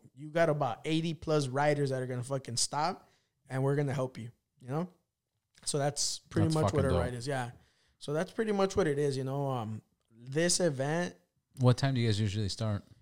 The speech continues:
Speaker 1: Around ten.
Speaker 2: Nice.
Speaker 1: Ten, we try to leave by ten thirty. I know I got a ride coming up, hopefully next month, but it seems busy already. But hopefully next month, um,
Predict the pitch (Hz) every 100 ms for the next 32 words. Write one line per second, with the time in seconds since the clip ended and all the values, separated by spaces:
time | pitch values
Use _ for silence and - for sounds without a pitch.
0 | _ _ _ _ _ _ 180 220 247 233
1 | 180 208 185 - _ _ _ _ _ -
2 | 190 170 170 175 170 160 180 175 165 151
3 | 127 - 139 139 131 143 147 147 123 139
4 | 170 156 123 - 127 151 147 120 143 143
5 | 151 139 135 131 - - _ 170 185 -
6 | 185 175 160 147 147 - 131 147 156 -
7 | 117 123 - 165 123 104 151 160 120 110
8 | 113 117 127 - _ _ _ - 135 123
9 | 151 151 160 147 139 151 143 156 - 117
10 | 117